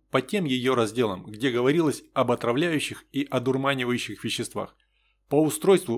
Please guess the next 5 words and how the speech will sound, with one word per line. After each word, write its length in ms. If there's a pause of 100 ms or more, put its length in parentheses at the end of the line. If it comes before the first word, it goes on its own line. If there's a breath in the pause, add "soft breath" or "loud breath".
и 80
применению 540
различных 500
систем 360
вооружения. 640